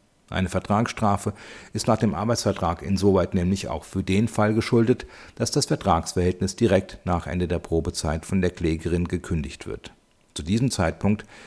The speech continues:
ist der Ausbildungsaufwand aber noch vergleichsweise gering.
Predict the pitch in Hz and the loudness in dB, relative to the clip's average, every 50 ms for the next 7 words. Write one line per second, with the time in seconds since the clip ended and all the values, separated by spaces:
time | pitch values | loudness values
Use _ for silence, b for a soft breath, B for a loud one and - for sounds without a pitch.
0 | B B B 95 - - 107 - - - 82 85 - - 104 95 98 95 - - | B B B -6 -2 0 0 2 2 0 -4 -2 0 0 2 2 2 0 -2 -4
1 | - - - - 85 90 87 82 92 95 95 92 90 - - - 101 - - - | -6 -6 -4 -4 -4 -4 -4 -4 -2 0 0 0 -2 -4 -4 -6 -6 -4 -2 -2
2 | 80 76 78 - - - 76 78 80 80 90 98 - _ _ - 127 127 95 92 | -2 -2 -4 -8 -8 -8 -8 -6 -6 -6 -6 -6 -8 _ _ 4 4 4 6 4
3 | 80 71 - | 0 -2 -6